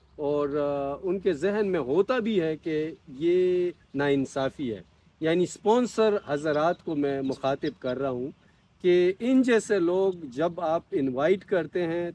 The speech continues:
तो उ-, उसके लिए एक प्रॉपर तरीक़ाकार, एक डील होना चाहिए जिसको लोग स्पॉन्सर कहते हैं, बाकी,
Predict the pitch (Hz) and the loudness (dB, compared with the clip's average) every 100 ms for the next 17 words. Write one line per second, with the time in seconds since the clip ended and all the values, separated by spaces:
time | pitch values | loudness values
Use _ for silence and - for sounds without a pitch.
0 | - 156 - - 226 240 - 220 - 226 | -8 -10 -10 -10 -10 -8 -8 -8 -4 -4
1 | 190 196 170 147 - 170 202 220 196 - | 2 2 2 -4 -4 -2 -2 -2 -4 -4
2 | 151 180 208 185 175 165 165 135 113 139 | -4 -4 -2 -2 -2 -6 -4 -6 -6 -4
3 | 214 208 156 156 151 147 131 131 143 175 | 2 2 2 -2 -4 -4 -4 -2 -2 -4
4 | _ _ - 160 202 196 175 175 156 - | _ _ -2 0 0 2 2 0 -4 -8
5 | 165 165 160 160 131 139 123 151 160 139 | -2 -2 0 -4 -4 -4 -2 -2 -2 -2
6 | 143 202 | -2 -4